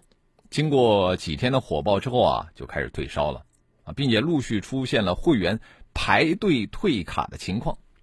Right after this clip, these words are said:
啊，有很多人就开始冷嘲热讽了，说：“你看，你这洋超市在中国，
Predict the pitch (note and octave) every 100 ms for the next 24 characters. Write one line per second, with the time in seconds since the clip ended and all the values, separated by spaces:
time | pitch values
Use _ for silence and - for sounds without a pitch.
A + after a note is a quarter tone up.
0 | _ - - - _ _ _ F#2 F#2+ E2
1 | G2+ G2+ G#2+ G2 - G2+ G2+ E2 C#2+ F2
2 | G#2+ F#2 D#2 C2 D2 F2+ - _ - D#2+
3 | D#2 C2 D2+ - A#2+ G2 - - - _
4 | _ - D2 E2 E2 C#3 D3 D#3 D3 C3+
5 | A2 A2+ G#2 C3 A#2+ G2+ A2+ A#2